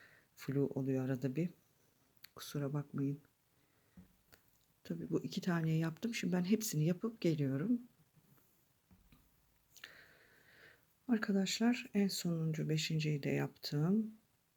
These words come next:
Getirdim buraya bağladım. Ve şurada biliyorsunuz bir yerimiz var. Oraya da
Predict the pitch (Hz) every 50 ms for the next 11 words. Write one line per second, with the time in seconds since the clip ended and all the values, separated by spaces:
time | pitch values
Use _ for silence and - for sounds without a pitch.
0 | _ _ 156 160 165 156 - 143 135 139 143 147 147 156 160 147 143 147 151 151
1 | 151 143 139 143 139 - 151 180 214 214 214 - - - - - - - - -
2 | - - _ _ - - - - - 208 180 156 156 175 196 214 - - - -
3 | _ _ _ _ _ - - _ _ _ _ _ - _ _ _ _ _ _ _
4 | _ _ _ _ _ _ _ _ _ - - - - - 151 - - - - -
5 | - - - - - _ _ _ _ _ _ _ _ _ _ _ _ _ _ _
6 | _ _ _ _ _ _ _ _ - - - - 147 156 165 156 - - - -
7 | - 190 196 190 - 185 175 160 160 151 151 151 185 190 202 208